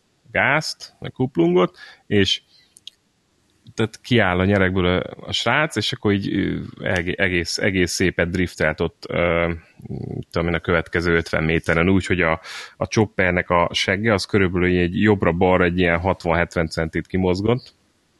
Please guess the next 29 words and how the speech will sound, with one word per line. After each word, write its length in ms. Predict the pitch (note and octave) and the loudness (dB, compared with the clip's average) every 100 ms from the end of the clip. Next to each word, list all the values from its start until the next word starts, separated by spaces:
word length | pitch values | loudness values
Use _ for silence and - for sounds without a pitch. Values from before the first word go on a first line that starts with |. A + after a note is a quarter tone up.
| _ _ _ _ _ - _ - | _ _ _ _ _ -20 _ -6
Az-, 320 | - F#2+ F2+ | -2 0 2
azt 160 | G#2+ | 0
gondoltam, 440 | G2 F2 F2+ F2 F#2 | 2 2 0 0 0
hogy 100 | F#2 | 2
mindjárt 300 | F#2+ F2+ E2 | 2 2 2
megtapad, 440 | E2+ - E2+ E2+ | 0 -2 -4 -4
és 120 | E2 - | -4 -2
lesz 220 | F2+ - | -2 -4
egy 120 | F2+ | -4
high 220 | E2+ E2 | -2 -2
side, 300 | E2+ F2+ F2 | -2 -2 0
és 140 | F2 - | -2 -4
egy 100 | - | -4
hatalmas 460 | F#2 - E2+ E2+ | -4 -2 -2 0
bukta 300 | F2 F2+ F2+ | 0 -2 -2
lesz 140 | F2 E2+ | -4 -2
belőle, 200 | G2 G#2 | 0 2
de 120 | F#2+ | 4
össze 240 | G2 - - | 2 2 -2
tudta 300 | F#2 E2 E2 | -4 -2 0
szedni 280 | F2+ E2 | 0 2
a 40 | E2 | 0
motort. 460 | E2 E2+ F2 - - - - - - - - _ _ _ _ | 0 0 0 -2 -10 -16 -16 -16 -18 -20 -20 _ _ _ _
És, 420 | A#2+ E2+ E2+ - | -4 -2 -2 -2
ö, 480 | F#2 F2+ F2+ F2 F2+ - D3 A2+ - - - - - | -2 0 0 0 -2 -4 -10 -14 -14 -20 -20 -8 -2
hát 240 | D3+ F#3+ | 0 2
ilyenek 340 | B2+ F2 F2 | 2 4 2
vannak, 380 | G#2+ F2 E2 - | 2 2 2 -2
tudod. 300 | - F2+ F2 | -4 -4 -4